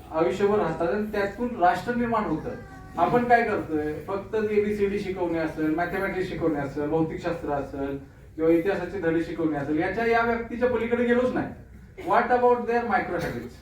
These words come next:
आणि हा कोणी चेंज करणार? हे करत असताना त्यांनी एक अप्रोच आणली, कॉफी शॉप अप्रोच. आपण काय करतो, फळा, खडू, एक सिलेबसचा एक टॉपिक आणि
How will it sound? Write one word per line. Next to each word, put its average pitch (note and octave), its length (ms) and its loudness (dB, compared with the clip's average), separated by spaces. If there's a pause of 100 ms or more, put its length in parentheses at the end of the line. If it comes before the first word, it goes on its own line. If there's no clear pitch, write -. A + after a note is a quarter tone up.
(520)
आणि G#3 200 -2
हा A3+ 140 4
कोणी A3 300 -2
चेंज - 240 0
करणार? A2 280 -6 (640)
हे G#3 100 6
करत A3+ 280 4
असताना A3 760 2 (120)
त्यांनी G3 220 -4
एक A3+ 160 -2
अप्रोच E3+ 340 0
आणली, G#2+ 280 -4 (160)
कॉफी F3 300 0
शॉप G#3+ 220 0
अप्रोच. - 400 -2 (400)
आपण A3 260 0
काय A3 160 4
करतो, D3+ 520 -2 (560)
फळा, A3 480 4 (140)
खडू, A3 420 -2 (540)
एक E3 240 -2
सिलेबसचा G#3 580 2
एक - 200 -4
टॉपिक A3+ 540 -2 (420)
आणि G3+ 440 -2